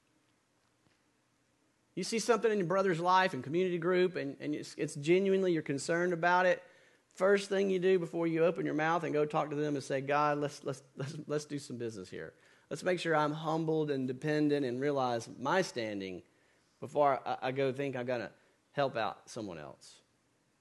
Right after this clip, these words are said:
So first, deal with your log in your own eye. So notice he doesn't say, "Ignore it. You're a sinner. You have no right to talk to them." He didn't say that in verse five. He could have said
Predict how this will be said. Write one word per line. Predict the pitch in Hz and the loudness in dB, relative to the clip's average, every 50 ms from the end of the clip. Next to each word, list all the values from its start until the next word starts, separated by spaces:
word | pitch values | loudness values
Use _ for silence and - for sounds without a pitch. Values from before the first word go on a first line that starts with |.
| _ _ _ | _ _ _
So | - 151 143 | -2 0 0
first, | 117 - - 202 233 247 220 180 180 175 - - - _ _ _ _ _ _ - 143 | 0 0 4 6 8 8 8 6 4 2 -2 -6 -16 _ _ _ _ _ _ -8 -4
deal | 143 147 185 196 220 220 233 220 | 0 2 6 10 10 10 10 10
with | 180 175 175 175 185 175 156 | 8 6 6 6 4 4 2
your | 151 160 165 160 165 160 - - - | 4 4 6 6 6 4 2 -2 -2
log | 131 151 180 196 196 196 185 | 4 6 6 8 8 6 6
in | 175 175 | 4 4
your | 185 185 196 214 | 4 6 6 6
own | 247 269 247 202 | 6 6 6 4
eye. | 160 143 143 | 2 2 0
So | - 196 190 | 0 0 2
notice | 202 226 269 294 269 247 220 - | 4 6 6 6 6 4 2 2
he | 220 185 | 0 4
doesn't | 190 220 247 240 226 214 170 156 | 6 6 6 6 4 0 -2 0
say, | - 190 180 180 180 190 190 196 196 - - _ _ _ _ _ _ - | 2 4 6 6 6 6 4 2 -2 -6 -14 _ _ _ _ _ _ 4
"Ignore | 214 226 233 277 285 285 285 277 269 | 4 6 8 10 12 12 12 12 12
it. | 254 226 160 - - - - - _ _ _ _ _ _ _ _ _ _ _ - | 10 8 4 0 -4 -10 -20 -20 _ _ _ _ _ _ _ _ _ _ _ 4
You're | 175 240 302 311 | 6 10 12 12
a | 294 | 10
sinner. | - - - - 196 202 233 254 262 254 | 10 8 2 4 6 8 10 10 10 10
You | 247 254 277 | 10 8 8
have | 269 262 240 | 8 8 8
no | 247 254 233 190 | 8 8 8 8
right | 147 143 165 208 233 247 262 226 180 | 8 8 10 12 12 12 10 8 4
to | 196 180 | 0 0
talk | 156 190 220 247 247 196 165 | 6 8 10 10 8 8 4
to | 185 180 | 2 2
them." | 180 196 196 202 214 233 262 285 269 254 - - _ _ _ _ _ _ | 4 6 6 6 6 6 4 2 0 -4 -8 -14 _ _ _ _ _ _
He | - 208 214 | 2 2 4
didn't | 180 233 320 349 320 277 220 | 6 6 6 6 6 4 4
say | 196 247 233 220 | 6 6 8 8
that | 214 202 196 196 | 8 8 6 6
in | 185 170 | 4 4
verse | 185 190 170 - | 4 4 4 2
five. | - 185 185 180 170 160 151 156 | 2 2 4 6 6 6 4 2
He | 208 190 | 0 0
could | - - 311 381 | 0 2 4 4
have | 359 277 226 190 | 4 4 2 2
said | - 214 202 196 208 247 247 | 2 4 6 6 6 6 4